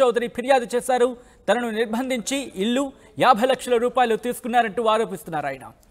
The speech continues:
ఏసీపీ ఉమామహేశ్వరరావు తనపై అక్రమంగా కేసు పెట్టారన్నారు శరణ్ చౌదరి. ఎర్రబెల్లి దయాకర్ రావు, డీసీపీ రాధాకిషన్ రావు సూచనలతో తనను పోలీస్ స్టేషన్లో బంధించి కొట్టారన్నారు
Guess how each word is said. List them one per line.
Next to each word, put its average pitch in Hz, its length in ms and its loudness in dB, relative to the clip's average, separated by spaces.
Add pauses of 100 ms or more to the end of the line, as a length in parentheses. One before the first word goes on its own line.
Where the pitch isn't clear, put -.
(300)
ఏసీపీ 277 420 2
ఉమామహేశ్వరరావు 247 680 2
తనపై 233 300 -2
అక్రమంగా 240 520 -2
కేసు 254 320 -4
పెట్టారన్నారు 220 720 0 (220)
శరణ్ 226 400 -2
చౌదరి. 180 300 -4 (460)
ఎర్రబెల్లి 254 400 6
దయాకర్ 254 420 6
రావు, 262 200 4 (200)
డీసీపీ 233 640 -4 (260)
రాధాకిషన్ 240 640 0
రావు 226 160 2
సూచనలతో 240 680 -2 (440)
తనను 214 220 4
పోలీస్ 269 340 6
స్టేషన్లో 240 360 0
బంధించి 226 500 -2
కొట్టారన్నారు 226 800 0